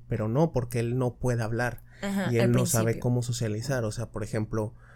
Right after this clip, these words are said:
Speaker 1: eh, cuando, cuando pescan, este, Hyakumaru agarra los pescados así con sus prótesis, fas, fas, fas, se mete al río, la saca
Speaker 2: <laughs>
Speaker 1: y ya se los iba a comer crudo porque él toda su vida había estado acostumbrado a comerse así los pescados, ¿no?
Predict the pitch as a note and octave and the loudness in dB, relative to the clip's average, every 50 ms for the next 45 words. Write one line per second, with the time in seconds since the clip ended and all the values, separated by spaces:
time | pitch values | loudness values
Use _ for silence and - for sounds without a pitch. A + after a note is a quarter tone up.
0 | - - - - A#2+ A#2 A2+ A2+ A2 A2 A2 A#2+ A#2 A#2 A#2 A#2 A#2 A2+ - - | -20 -20 -18 -12 -8 -6 -4 -4 -4 -4 -4 -4 -4 -6 -6 -8 -10 -10 -6 -2
1 | A2 A2+ A2+ G#2 A#2 A2 - - - A2+ G#2 G#2+ A2 G#2+ G#2+ A2 G#2+ G#2+ A2 G#2+ | 2 2 2 2 0 -2 -4 -2 -2 0 0 0 0 -2 -2 -4 -4 -4 -4 -6
2 | - - - C3 B2+ - - - - - C#3 - - - - - - - - - | -6 -4 -2 -2 0 -2 -2 -4 -4 -6 -8 -8 -10 -14 -18 -20 -20 -20 -16 -10
3 | - G#2+ G#2+ G#2+ - - - - A#2+ A#2+ A2+ A#2 A#2 G#2+ A2 - - - - - | -6 -4 -4 -4 -4 -6 -6 -6 -4 -4 -4 -4 -4 -6 -6 -6 -6 -6 -4 -2
4 | A2+ A2 A2 A2+ A#2 A#2 A#2+ A#2 A#2 B2 A#2+ C3 C3 C3 B2+ - A#2 A2 - - | -2 0 0 0 0 -2 -2 -2 -2 -2 -2 -2 -2 -4 -4 -4 -6 -6 -6 -6
5 | - A2+ A2 G#2 B2+ C3+ - C3+ A#2 - - - - B2+ B2 - A#2+ A2+ - - | -6 -4 -4 -4 -4 -4 -4 -6 -6 -6 -6 -6 -4 -4 -4 -4 -6 -8 -6 -4
6 | A#2+ A2+ A2+ - - - C#3+ C3+ - - - - - - - - - - - D#3 | -4 -4 -4 -6 -8 -10 -8 -8 -8 -8 -8 -10 -10 -8 -4 2 6 8 8 8
7 | D3+ - - - - - - - - - - - A#2+ A2+ G#2+ A2+ A2+ A#2 - B2 | 6 4 2 0 0 0 -2 -6 -10 -10 -8 -4 -2 0 0 0 -2 -2 0 0
8 | B2 A#2 - B2+ B2 B2+ C3+ C#3 C3 A#2 - B3+ B3+ A#3 D4+ D4+ - - D3+ - | 0 0 0 -2 -2 -2 -2 -2 0 0 2 2 2 2 0 -2 -2 -6 -8 -8
9 | - - - - - - - - - - - C#3 B2+ B2 B2+ C3 - D3+ C#3+ C#3+ | -10 -18 -20 -16 -14 -14 -14 -14 -12 -8 -6 -4 -2 0 0 2 4 4 2 2
10 | - C3+ C#3 B2+ - - C3+ B2+ B2 B2 - - D3+ D3+ D3 B2 A#2+ - A#2 A2 | 2 2 0 0 0 0 0 0 0 -2 0 0 0 2 0 0 -2 -4 -6 -6
11 | - A#2+ A#2 A#2+ - - B2 B2 B2+ A#2+ A#2+ B2 A#2+ A#2+ A#2+ A#2+ A#2 A#2 A#2 A#2 | -4 -4 -4 -2 0 0 2 2 2 0 -2 -2 -4 -2 -2 -2 -4 -4 -4 -6
12 | - - - - - B2 - - - - B2 A#2+ A#2+ - - - A2+ A#2+ - A#2+ | -6 -8 -10 -10 -10 -12 -14 -12 -8 -4 -4 -2 -2 -4 -4 -6 -8 -6 -6 -6
13 | A2+ A2 - - - A2+ - - A2 A#2 A2+ - - A2+ - - - - - - | -4 -4 -4 -6 -8 -8 -6 -6 -6 -6 -6 -8 -10 -12 -10 -8 -8 -8 -6 -6
14 | A#2+ A2+ - - B2+ C#3 - | -8 -8 -8 -8 -8 -10 -10